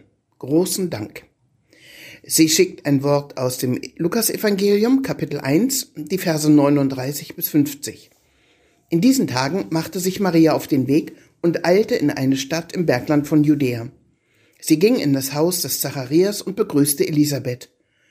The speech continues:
Und es geschah, als Elisabeth den Gruß Marias hörte, hüpfte das Kind in ihrem Leib.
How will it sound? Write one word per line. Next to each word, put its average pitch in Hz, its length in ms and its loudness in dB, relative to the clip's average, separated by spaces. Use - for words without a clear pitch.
Und 151 140 4
es 139 180 2
geschah, 143 520 -4
als 143 180 -4
Elisabeth 170 540 2
den 143 120 2
Gruß 190 300 -2
Marias 151 480 2
hörte, 165 460 0
hüpfte 254 380 -6
das 143 240 -2
Kind 175 260 2
in 165 120 -2
ihrem 156 220 2
Leib. 127 340 -2